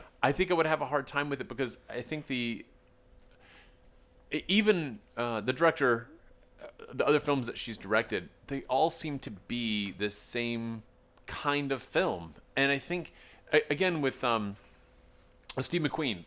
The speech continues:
uh, doing Twelve Years a Slave, his other films aren't all about race. I guess that's what bothers me. And this comes from, like, the speech w-, community as well. In the speech world, w-, there are certain people who will do that. There's,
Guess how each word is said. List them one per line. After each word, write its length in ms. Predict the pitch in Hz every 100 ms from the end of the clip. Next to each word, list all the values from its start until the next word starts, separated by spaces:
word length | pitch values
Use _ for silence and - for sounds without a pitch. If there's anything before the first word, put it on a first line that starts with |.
| -
uh, 180 | 104 98
doing 500 | 110 135 127 117 107 - - -
Twelve 200 | 143 123
Years 180 | 120 107
a 40 |
Slave, 420 | - - 104 87 - - - -
his 260 | - 190 -
other 200 | 165 208
films 600 | - 185 170 131 123 - - - - - _ - - - -
aren't 240 | 135 - -
all 300 | 113 110 110
about 420 | 107 104 104 98 - - - - -
race. 440 | 107 131 - - -
I 40 |
guess 180 | 139 214
that's 180 | 254 233
what 140 | 190
bothers 320 | - 127 120 113
me. 140 | 104
And 140 | 120 135
this 120 | 151
comes 200 | - 175
from, 120 | 156
like, 140 | 135 117
the 60 | 110
speech 400 | - - 160 -
w-, 180 | 107 - -
community 420 | - 110 98 95
as 180 | 87 -
well. 320 | 104 85 78 - - - - - - - - -
In 180 | 139 135
the 100 | 131
speech 340 | - 185 170
world, 340 | 127 120 104 - -
w-, 160 | 123 -
there 180 | 120 143
are 60 | 131
certain 580 | - 160 139 127 113 - -
people 360 | 151 139 131
who 140 | - 139
will 200 | 120 110
do 280 | 87 120
that. 240 | 107 92 -
There's, 320 | 113 107 -